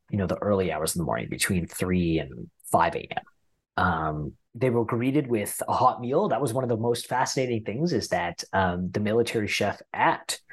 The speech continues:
uh, C F B Long Point was trained by a local Indian restaurant chef, uh, on how to make,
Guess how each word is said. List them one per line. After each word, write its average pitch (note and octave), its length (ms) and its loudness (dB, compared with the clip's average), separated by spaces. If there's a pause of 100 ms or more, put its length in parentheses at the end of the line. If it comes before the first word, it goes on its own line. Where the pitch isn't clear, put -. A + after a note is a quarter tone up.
(380)
uh, F#2 500 0 (120)
C A2+ 300 2
F F#2+ 220 -2
B F#2 380 2
Long F#2 320 4
Point F#2 440 0 (140)
was F2+ 200 2
trained - 460 0 (100)
by G2 180 2
a F2 140 0
local A2 420 2
Indian G#2+ 380 0
restaurant F#2 480 0
chef, - 400 0 (240)
uh, E2+ 340 2
on G#2+ 140 0
how A#2+ 220 2
to A2 80 0
make, - 360 0